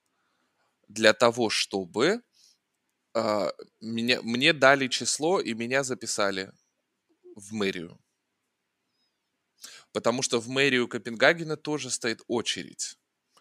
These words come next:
То есть ты не можешь прийти и записаться в какое-то число. Например, «Я хочу записаться через неделю».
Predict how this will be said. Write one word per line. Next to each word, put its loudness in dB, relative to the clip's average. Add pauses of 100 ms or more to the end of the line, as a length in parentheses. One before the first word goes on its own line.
(200)
То 0
есть 0
ты -2
не 0
можешь -2
прийти -6
и -12
записаться 0
в -10
какое-то 0
число. -4
Например, -6 (280)
«Я 8
хочу -2
записаться 0 (260)
через 2
неделю». -4